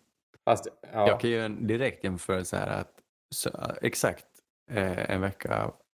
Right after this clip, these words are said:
Speaker 2: efter Super Bowl satt jag just på söndagen, eh, med mitt barn i knä och kollade när Sverige tog hem två stycken guld sista dagen på V M när det var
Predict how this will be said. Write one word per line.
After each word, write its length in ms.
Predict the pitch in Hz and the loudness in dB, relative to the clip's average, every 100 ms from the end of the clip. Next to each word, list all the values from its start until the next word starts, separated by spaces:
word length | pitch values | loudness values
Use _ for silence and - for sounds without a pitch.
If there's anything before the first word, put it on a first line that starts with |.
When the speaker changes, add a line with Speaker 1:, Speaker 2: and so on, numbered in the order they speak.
| _ | _
Speaker 2:
efter 340 | 104 101 - 95 | 0 0 -2 -2
Super 220 | - 98 | 0 0
Bowl 180 | 104 98 | 0 0
satt 240 | 110 123 | -2 0
jag 240 | 95 90 - - - | -2 -2 -4 -4 0
just 240 | 110 - | 0 0
på 80 | 104 | -2
söndagen, 440 | 101 92 92 95 - _ _ _ _ _ _ _ _ 107 | -2 0 0 -2 -8 _ _ _ _ _ _ _ _ 2
eh, 380 | 95 95 95 | 2 2 0
med 260 | 98 98 95 | 2 2 0
mitt 160 | 92 - | -2 0
barn 180 | 92 | -2
i 40 | 92 | 0
knä 160 | 95 | 0
och 100 | 101 | 0
kollade 340 | - 98 92 92 | 2 0 2 0
när 400 | 95 90 - - | 0 0 -2 -6
Sverige 320 | - 113 104 | -2 2 2
tog 160 | 98 98 | 0 0
hem 320 | 95 98 110 - - | 0 0 -4 -6 0
två 200 | 107 101 | 2 2
stycken 640 | - 101 - - 113 113 | -4 -4 -2 -2 0 0
guld 340 | 101 104 110 - | 0 -2 -2 -4
sista 400 | 113 101 - 104 | -2 -2 -2 0
dagen 360 | 107 113 117 | 0 0 -2
på 120 | - | -2
V 160 | 107 104 | 0 0
M 100 | 110 | 0
när 100 | 113 | 0
det 60 | 110 | 0
var 260 | 107 110 | 0 -2